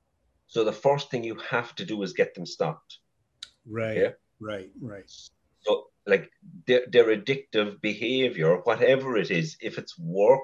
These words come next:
Speaker 1: if it, that's an escape route for people, okay, who are traumatized or who, who have aces, that's the escape route for them. Now,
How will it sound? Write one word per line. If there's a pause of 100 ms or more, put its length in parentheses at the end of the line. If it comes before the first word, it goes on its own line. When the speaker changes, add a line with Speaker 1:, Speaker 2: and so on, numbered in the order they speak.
(300)
Speaker 1:
if
it, (220)
that's
an
escape
route
for
people, (560)
okay, (260)
who
are
traumatized
or
who,
who
have
aces, (800)
that's
the
escape
route
for
them. (300)
Now,